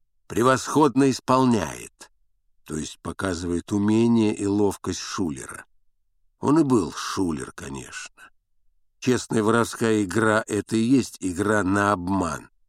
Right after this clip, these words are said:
Следи и уличай партнера, это твое право. Умей обмануть сам, умей отспорить сомнительный выигрыш. Играли всегда двое,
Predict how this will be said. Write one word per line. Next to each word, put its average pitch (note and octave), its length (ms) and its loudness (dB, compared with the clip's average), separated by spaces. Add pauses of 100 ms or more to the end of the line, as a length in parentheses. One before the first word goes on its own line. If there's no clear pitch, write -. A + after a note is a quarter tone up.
(140)
Следи B2 560 0
и C#3 160 2
уличай C#3 520 6
партнера, G#2+ 880 2
это C#3 260 -2
твое F#2 340 0
право. G2+ 580 2 (220)
Умей E3 340 6
обмануть D3 480 6
сам, G2+ 480 0 (200)
умей D#3+ 360 4 (140)
отспорить C#3+ 800 0
сомнительный G2+ 760 -2
выигрыш. - 960 -14 (640)
Играли B2 380 2
всегда G2+ 360 0
двое, D#2 500 -6